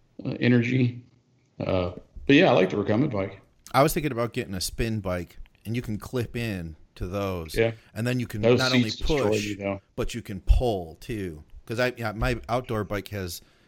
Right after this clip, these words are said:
Speaker 2: has clip-in pedals, so you can pull and use your hamstring, but you don't.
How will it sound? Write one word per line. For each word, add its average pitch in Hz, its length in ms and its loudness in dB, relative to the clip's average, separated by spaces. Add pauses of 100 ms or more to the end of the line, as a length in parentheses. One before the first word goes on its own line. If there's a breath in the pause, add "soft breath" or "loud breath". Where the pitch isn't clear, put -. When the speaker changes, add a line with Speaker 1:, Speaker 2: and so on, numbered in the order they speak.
(100)
Speaker 2:
has 101 140 -4
clip-in 95 460 -6
pedals, 101 480 -4 (240 soft breath)
so - 120 -8
you 123 160 -2
can 110 180 -6
pull 123 400 2
and 101 100 -4
use 95 100 -6
your 92 100 -8
hamstring, 104 460 -4
but 85 80 -6
you 98 140 -2
don't. 101 220 -2